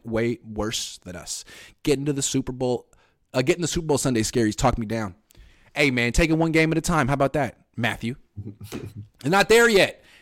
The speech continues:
Speaker 1: You know, injuries happen. You don't know what those teams are gonna look like in a month or what the Niners will look like. Ed, "Q B stats between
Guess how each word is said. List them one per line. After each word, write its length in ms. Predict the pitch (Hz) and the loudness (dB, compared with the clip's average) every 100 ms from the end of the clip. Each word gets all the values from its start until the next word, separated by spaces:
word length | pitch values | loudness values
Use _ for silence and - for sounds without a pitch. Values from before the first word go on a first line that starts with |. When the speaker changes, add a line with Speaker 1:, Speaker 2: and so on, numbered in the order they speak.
| _ | _
Speaker 1:
You 120 | 170 | -8
know, 60 | 156 | -2
injuries 380 | 220 208 208 208 | 0 2 0 2
happen. 340 | 220 156 143 | 2 2 0
You 60 | 202 | 0
don't 140 | 214 | 0
know 120 | 202 190 | 2 2
what 220 | 190 196 | 2 2
those 160 | 196 | -2
teams 200 | - 202 | -2 -4
are 20 | 175 | -4
gonna 140 | 175 | -4
look 200 | 214 - | -4 -2
like 160 | 110 113 | -4 -4
in 80 | |
a 40 | 104 | -6
month 260 | 104 87 - | -8 -8 -4
or 100 | 147 | -4
what 120 | 151 | -2
the 60 | |
Niners 240 | 156 160 120 | -4 -4 -4
will 80 | 107 | -8
look 160 | 107 | -10
like. 200 | 92 78 _ _ _ _ _ _ 175 | -16 -18 _ _ _ _ _ _ 4
Ed, 340 | 175 110 - _ _ _ _ | 4 4 -2 _ _ _ _
"Q 140 | - | 2
B 100 | 202 | 2
stats 280 | 220 208 190 | 2 2 2
between 320 | 190 208 165 | 0 0 0